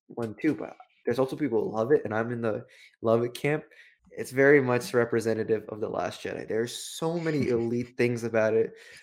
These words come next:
Speaker 1: There's so many things that make me roll my eyes. There's so many things I'm indifferent to. But all put together, it is an above average Star Wars scene.
Speaker 2: Yeah.
Speaker 1: It's just, yeah,
Speaker 2: Right.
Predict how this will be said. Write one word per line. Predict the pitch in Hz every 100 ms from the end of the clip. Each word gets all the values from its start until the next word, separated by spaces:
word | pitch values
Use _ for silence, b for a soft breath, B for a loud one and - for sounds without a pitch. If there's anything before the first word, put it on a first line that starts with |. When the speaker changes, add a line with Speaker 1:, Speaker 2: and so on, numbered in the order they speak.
| B
Speaker 1:
There's | - -
so | 170 165
many | 156
things | 143 139 123
that | 104
make | 123 123
me | 117
roll | 113 110
my | 110 -
eyes. | 107 104 - _ -
There's | 113
so | 147
many | 151 135
things | 123 120
I'm | 113
indifferent | 110 104 113 117 107 -
to. | 110 110 107 B B B B _ _ -
But | 131
all | 123 151
put | 160 160
together, | 127 123 123 113 -
it | 120
is | 120
an | 117 110
above | 104 - - 117 120 113 - -
average | 110 107 98 101 104
Star | - 107 107 101
Wars | 101 98
scene. | - 113 113 - - - - - _ - - -
Speaker 2:
Yeah. | - - -
Speaker 1:
It's | 110
just, | - 110 - _ _ -
yeah, | 110 78
Speaker 2:
Right. | -